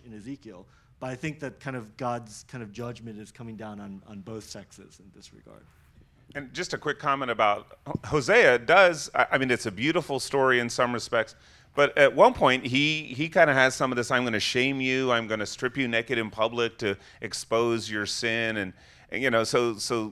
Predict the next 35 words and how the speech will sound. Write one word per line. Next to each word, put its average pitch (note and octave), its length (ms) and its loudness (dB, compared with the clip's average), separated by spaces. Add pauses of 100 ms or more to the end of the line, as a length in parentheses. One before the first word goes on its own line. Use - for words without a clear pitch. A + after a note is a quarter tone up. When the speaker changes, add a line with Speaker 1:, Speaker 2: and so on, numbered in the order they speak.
(160)
Speaker 2:
not D3+ 260 6
all G3+ 220 6
of D#3 100 -2
his C#3+ 180 -6
behavior C3+ 560 0
is, G#2 260 -4
is F2+ 220 -10
gentle A2+ 680 -4
at G#2+ 120 4
all B2+ 260 4
towards G#2 320 -10
Gomer. C3 400 -6 (400)
Um, G#2 320 0
but D#3 100 0
even A3+ 280 0
within F#3 280 0
that C3 300 2
book, F3 480 4 (480)
I, - 80 0 (340)
I, - 300 -4
I D3+ 140 8
mean, C#3 160 0
certainly F#3+ 480 2
most C#3+ 580 2
of E3 140 -4
the C#3+ 80 0
metaphors, A2+ 1040 2
uh, G#2 160 -6
throughout G2+ 560 0
the A2+ 80 -8
Old A#2 220 0
Testament A#2 420 -4
and G#2+ 80 -6
whatnot A2 360 0
are A2 340 6